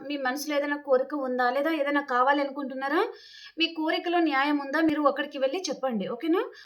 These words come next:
అది definitely నెరవేరుతుంది, మీకు విష్ ఫుల్‌ఫిల్‌మెంట్ అవుతుంది. ఓకేనా, ఈ పర్సన్ తను,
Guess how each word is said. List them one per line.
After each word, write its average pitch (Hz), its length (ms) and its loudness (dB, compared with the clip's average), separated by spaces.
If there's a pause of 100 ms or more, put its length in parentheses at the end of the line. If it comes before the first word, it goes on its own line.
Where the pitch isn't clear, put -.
అది 311 240 0
definitely 311 500 0
నెరవేరుతుంది, 254 580 0 (180)
మీకు 294 280 -6
విష్ 294 180 -4
ఫుల్‌ఫిల్‌మెంట్ 311 560 -4
అవుతుంది. 220 340 -4
ఓకేనా, 330 320 0 (1800)
ఈ 320 100 -8
పర్సన్ 339 460 2 (760)
తను, 330 220 6